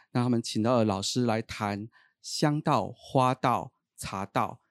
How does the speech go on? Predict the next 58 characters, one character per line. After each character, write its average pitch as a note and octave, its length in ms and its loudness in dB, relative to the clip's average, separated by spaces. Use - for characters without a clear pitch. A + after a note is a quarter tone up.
而 C3+ 100 -2
且 C3 60 2
他 C3 80 0
们 B2 80 2
还 B2+ 40 0
聊 A2 200 0
说 A2+ 180 -4
这 A2+ 80 -6
个 G#2+ 340 -2
花 D3+ 360 0
道 D3+ 220 2
啊， A#2 260 2
跟 C3 300 4
二 F#3 100 4
十 B2+ 140 -2
四 C3+ 260 0
节 G#2+ 260 0
气 - 520 -2
与 G2 180 -6
花 B2+ 320 0
的 B2 80 -6
关 A2 300 -4
系。 G#2+ 400 -6
诶， C3+ 80 2
里 A2 120 0
面 C#3 320 2
我 A#2 100 2
们 A2+ 140 0
这 D#3+ 80 -2
样 C#3+ 80 -2
听 - 180 0
了 B2+ 120 4
一 A2 80 -2
个 A#2 120 -2
下 A#2+ 320 0
午， F2+ 120 -6
这 A2+ 100 -10
个 A2+ 140 0
关 C3 200 2
于 G#2 280 -4
各 F3+ 160 4
种 G2+ 200 -2
李 G2+ 180 -8
白 G#2 240 -2
啊、 A2 140 -2
唐 A2 200 -8
诗 A#2+ 160 -6
宋-， A#2 300 -8
宋 A#2 380 -2
词， - 420 -12
那 D3 60 -2
他 D3 120 0
有 C3 80 2
提 - 200 -8
到 B2 200 -2
说， A2+ 400 -6
其 - 160 -6
实， C#3 400 0